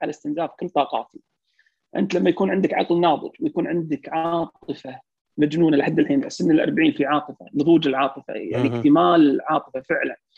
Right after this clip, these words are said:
Speaker 1: ومع نضوج العقل بحسب التجارب اللي أنت مريت فيها والمفروض أنك تكون استفدت فيها، فتحس أنت في عندك، تخرج عندك لا إراديا،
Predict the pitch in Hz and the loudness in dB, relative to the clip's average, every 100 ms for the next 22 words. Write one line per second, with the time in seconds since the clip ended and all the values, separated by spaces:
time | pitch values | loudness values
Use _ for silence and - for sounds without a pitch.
0 | _ - 151 175 180 170 185 170 156 160 | _ -2 2 4 4 4 4 6 4 2
1 | 170 185 - - - 160 160 - 151 156 | 2 0 -2 -4 -8 -6 -6 -4 0 0
2 | 147 143 143 156 151 143 143 - 151 139 | 0 0 -2 -2 -4 -2 -2 0 -2 0
3 | 143 147 151 147 - - 151 - 160 - | -4 -6 -8 -10 -12 -8 -8 -6 -10 -8
4 | 160 180 _ _ _ _ - - 190 190 | -8 -8 _ _ _ _ -8 -2 -2 -2
5 | - 170 - - 175 170 185 185 175 - | -4 -8 -8 -4 -2 0 -4 -2 -2 -2
6 | - _ _ _ - 190 - 160 151 160 | -8 _ _ _ -4 -4 -2 -4 -2 -2
7 | 160 - 160 175 156 147 147 151 156 190 | -4 -2 0 2 0 0 0 0 0 -4